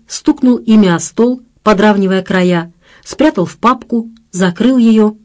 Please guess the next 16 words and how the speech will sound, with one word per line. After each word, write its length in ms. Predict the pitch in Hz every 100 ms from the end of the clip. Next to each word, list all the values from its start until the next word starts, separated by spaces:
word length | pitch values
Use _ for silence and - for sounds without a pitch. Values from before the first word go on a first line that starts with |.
| _ _ _ _ -
и 80 |
только 320 | 208 240 226 220
тогда, 480 | 202 175 190 254
опуская 540 | 247 220 185 - 202 190
большие 500 | 180 175 - 196 180
руки 400 | 220 254 226 214 - _
с 180 | -
толстыми 680 | - 254 269 - 247 226 226
и 220 | 220 220
как 180 | 196 226
бы 80 | 202
с 80 | 208
трудом 380 | 208 196 233 214
сгибающимися 840 | 175 170 190 180 175 175 165 175
пальцами, 540 | - 247 254 - 226
сказал: 580 | 214 - 196 180 165 143